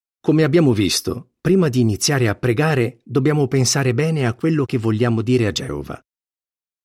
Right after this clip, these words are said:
Allo stesso modo, prima di partecipare al ministero, dobbiamo pensare bene a quello che vogliamo dire alle persone.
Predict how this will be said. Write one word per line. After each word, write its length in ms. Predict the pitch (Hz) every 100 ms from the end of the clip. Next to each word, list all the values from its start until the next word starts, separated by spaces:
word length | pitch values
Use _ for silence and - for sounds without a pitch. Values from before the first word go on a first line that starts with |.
| -
Allo 180 | 113
stesso 420 | 107 - 147 - 113
modo, 500 | 127 143 135 147 _ _ _ _
prima 300 | 139 143 131
di 140 | 117
partecipare 680 | 110 107 110 - 107 107 104
al 80 |
ministero, 640 | 95 98 104 - 143 156 147
dobbiamo 400 | 127 113 107 95
pensare 500 | 107 92 113 95 85
bene 340 | 117 127 123
a 100 | 113
quello 220 | 117 104
che 140 | 104 110
vogliamo 380 | 104 104 107
dire 240 | 110 85 85
alle 160 | 90
persone. 640 | 92 101 - - 60 60